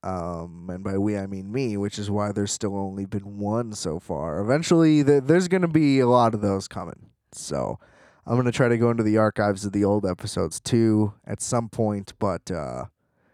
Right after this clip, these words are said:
you know, there'll be at least one for this one, right? There's gonna be at least one for each episode right away, and then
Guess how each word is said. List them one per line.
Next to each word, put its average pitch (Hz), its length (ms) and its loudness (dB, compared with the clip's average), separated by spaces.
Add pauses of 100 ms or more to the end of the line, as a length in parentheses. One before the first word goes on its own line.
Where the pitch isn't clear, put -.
(120)
you 107 140 -4
know, 64 280 -10
there'll 147 120 4
be 202 160 6
at 208 100 4
least 185 200 4
one 156 300 4
for 147 160 4
this 131 240 2
one, 131 180 2
right? 127 200 0
There's 147 140 2
gonna 240 160 2
be 240 100 4
at 202 80 4
least 175 200 4
one 147 280 2
for 127 180 2
each 123 140 0
episode 113 400 0
right 95 180 -2
away, 76 360 -6
and 90 180 -10
then 58 220 -14